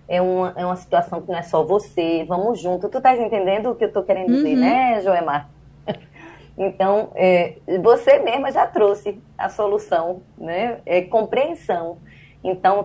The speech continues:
Speaker 1: talvez aí faltasse mais essa declaração que ele precisa ouvir, porque ele declara pra você a opinião dele, então ele precisa ouvir de você isso também, de que, é, tá com ele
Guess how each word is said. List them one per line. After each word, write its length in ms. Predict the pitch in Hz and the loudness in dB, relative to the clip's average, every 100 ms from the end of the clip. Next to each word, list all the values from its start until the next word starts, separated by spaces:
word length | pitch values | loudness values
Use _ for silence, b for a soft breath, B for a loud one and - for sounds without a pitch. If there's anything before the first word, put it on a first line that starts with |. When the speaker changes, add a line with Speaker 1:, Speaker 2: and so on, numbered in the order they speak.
| 196 | 2
Speaker 1:
talvez 680 | 208 262 269 196 240 277 | 2 4 2 2 0 2
aí 360 | 226 196 214 262 | 0 0 0 -4
faltasse 600 | - 220 208 233 247 247 | 0 0 0 0 -2 -4
mais 600 | 233 202 196 226 277 262 | -6 -4 -2 -2 -4 -4
essa 260 | 220 214 226 | -6 -4 -2
declaração 1000 | 202 233 247 254 - 285 - 208 214 247 | 0 0 2 2 2 -4 -6 -8 -4 -6
que 140 | 247 | 0
ele 160 | 226 240 | 2 2
precisa 560 | - 233 - 220 196 190 | 0 -4 -4 -6 0 0
ouvir, 340 | 180 165 202 | 0 -4 -6
porque 240 | - 180 180 | -8 -4 -2
ele 200 | 175 180 | 0 2
declara 640 | 202 - - 160 180 226 | 2 0 0 0 4 2
pra 160 | - | 2
você 640 | 170 165 165 - 156 185 - - - - | -4 -4 -10 -10 -6 -6 -6 -18 -20 -2
a 80 | 160 | -2
opinião 520 | 165 175 165 156 151 | 0 -4 -4 -6 -6
dele, 240 | 151 170 | -2 -2
então 260 | 196 185 170 | -2 -4 -4
ele 120 | 170 | -4
precisa 720 | 170 359 370 - - 247 262 | -6 -6 -6 -6 -4 -2 0
ouvir 220 | 240 185 175 | 0 2 0
de 80 | |
você 340 | 165 170 - 170 | -2 -4 -6 -6
isso 460 | 156 151 170 - 185 | -4 -6 -8 -8 -10
também, 560 | 160 151 147 156 196 - b b b b - | -10 -8 -6 -6 -10 -14 b b b b -4
de 140 | 220 | -2
que, 520 | 233 208 208 220 269 b b _ | -2 -2 0 0 -4 b b _
é, 300 | - 190 190 | 0 2 2
tá 220 | 190 233 | 2 0
com 200 | 226 311 | 0 -2
ele 420 | 311 214 196 196 | 0 2 0 -2